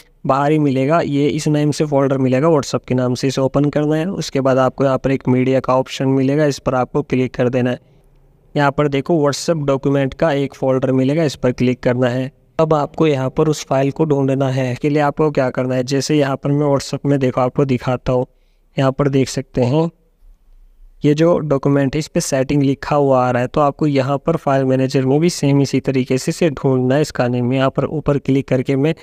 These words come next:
डेट मॉडिफाई पर क्लिक कर देता हूँ, तो ये जो अभी रिसेंट में आई है उसी के according दिखने लग जाएगी। देखो, ये मेरे पास यहाँ पर आ गई है।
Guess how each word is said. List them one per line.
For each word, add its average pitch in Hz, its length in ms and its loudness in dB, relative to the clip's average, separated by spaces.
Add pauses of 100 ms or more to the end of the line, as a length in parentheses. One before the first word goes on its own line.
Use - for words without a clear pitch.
(320)
डेट 139 240 0
मॉडिफाई 135 500 2
पर 139 160 -2
क्लिक 131 300 0
कर 123 140 -2
देता 127 260 -2
हूँ, 147 120 0
तो 151 100 -2
ये 151 240 0 (540)
जो 143 160 2
अभी 135 360 0
रिसेंट 143 400 0
में 147 120 2
आई 135 140 2
है 147 140 0
उसी 143 300 0
के - 440 -2
according 156 400 0
दिखने 143 320 -2
लग 127 160 0
जाएगी। 123 340 -2 (460)
देखो, 139 180 0
ये 147 160 2
मेरे 143 260 2
पास 156 260 -2
यहाँ 143 180 0
पर 147 160 0
आ 143 120 2
गई 143 100 -2
है। 165 120 0